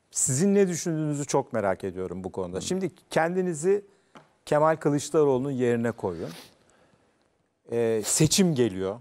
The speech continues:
Speaker 2: Hı hı.
Speaker 1: Önümüzde bir seçim var. Ve, e, bu yüzde elli nokta bir meselesi nedeniyle de karşı cepheden de bir miktar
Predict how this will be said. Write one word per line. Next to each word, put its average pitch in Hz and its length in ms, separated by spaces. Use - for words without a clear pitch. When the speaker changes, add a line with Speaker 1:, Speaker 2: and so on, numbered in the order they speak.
Speaker 2:
Hı 98 80
hı. 95 320
Speaker 1:
Önümüzde 113 460
bir 110 40
seçim 104 440
var. 107 300
Ve, 160 340
e, 131 300
bu 156 420
yüzde 143 520
elli 143 420
nokta 135 420
bir 143 380
meselesi 117 580
nedeniyle 120 600
de 147 240
karşı 139 420
cepheden 139 600
de 123 140
bir 160 60
miktar 139 460